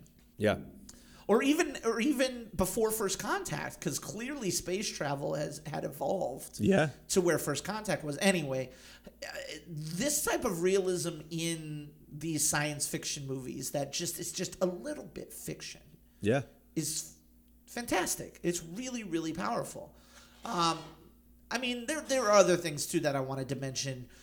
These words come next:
Speaker 2: Uh, the score. Max Richter does a score that's really, really great. It's not bombastic.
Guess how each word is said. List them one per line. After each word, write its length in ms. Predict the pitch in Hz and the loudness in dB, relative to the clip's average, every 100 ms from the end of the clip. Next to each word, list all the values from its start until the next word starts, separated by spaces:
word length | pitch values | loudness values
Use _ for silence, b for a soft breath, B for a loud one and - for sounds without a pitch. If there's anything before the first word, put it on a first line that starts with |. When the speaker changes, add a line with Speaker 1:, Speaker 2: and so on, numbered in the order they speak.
| b b | b b
Speaker 2:
Uh, 80 | - - | -6 -4
the 200 | 147 170 | 2 6
score. 500 | - - 196 165 135 | 6 8 8 8 6
Max 340 | 156 170 - | 2 2 0
Richter 220 | 180 170 | -2 -2
does 220 | 139 143 | -4 0
a 40 | 127 | 2
score 380 | - - 165 143 | 2 2 2 2
that's 220 | 139 - | 0 -2
really, 240 | 143 139 | 0 0
really 180 | 139 139 | 0 0
great. 260 | 135 160 147 | -2 -4 -4
It's 200 | 120 151 | -4 -4
not 180 | 143 - | -4 -4
bombastic. 840 | 135 - 147 147 - 151 143 | -6 -2 0 0 0 0 -2